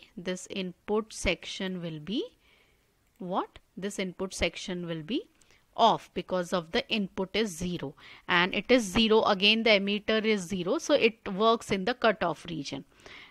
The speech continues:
as emitter base junction is reverse bias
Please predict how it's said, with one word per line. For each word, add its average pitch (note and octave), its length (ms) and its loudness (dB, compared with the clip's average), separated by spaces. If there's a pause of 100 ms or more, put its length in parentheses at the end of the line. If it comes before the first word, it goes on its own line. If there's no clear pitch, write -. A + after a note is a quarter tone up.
as F#3 320 2
emitter G#3 500 0
base F#3+ 280 2
junction G3+ 640 2 (180)
is C#4 420 4 (280)
reverse G3+ 640 4
bias - 440 -8